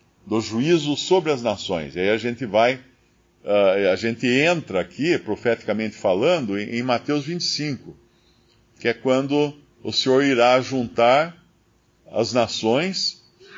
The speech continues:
para serem julgadas, para serem castigadas, e também fala Mateus vinte e quatro aqui, nesse, nesse capítulo, quando fala em,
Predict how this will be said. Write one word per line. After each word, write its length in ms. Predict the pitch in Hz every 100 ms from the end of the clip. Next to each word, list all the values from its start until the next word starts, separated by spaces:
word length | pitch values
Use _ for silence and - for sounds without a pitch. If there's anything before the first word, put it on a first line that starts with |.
| -
para 240 | 117 113
serem 500 | 110 - 120 113 107
julgadas, 920 | 87 82 117 92 95 110 131 175 175 -
para 300 | - 92 92
serem 480 | - 104 101 87 76 _ _ _
castigadas, 1040 | - 104 - 104 85 92 113 165 165 - _ _ _ _ _
e 560 | 113 131 127 127 127 123
também 380 | - 135 123 151
fala 380 | 151 143 139 147
Mateus 400 | 147 139 151 147
vinte 200 | 156 156
e 40 |
quatro 420 | 175 151 151 143 120
aqui, 380 | - 139 135 - _ _
nesse, 800 | 98 123 147 - - 113 98 92
nesse 340 | 92 117 123 113
capítulo, 800 | 110 95 - 160 165 90 76 71 _ _ _ _ _ _ _ _ _ _
quando 400 | - 113 120 127
fala 800 | 123 - 120 120 120 120 120 120 -
em, 720 | 117 117 117 120 123 135